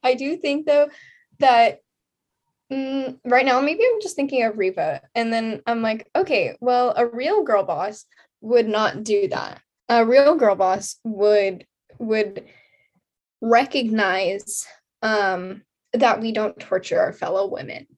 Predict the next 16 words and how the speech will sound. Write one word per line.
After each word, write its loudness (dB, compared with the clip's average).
We -6
just -6
don't 0
do -4
that." -4
Uh, 0
so 2
don't 0
know 4
what 2
happened 0
there -2
in -6
Rebels 2
because -2
I 0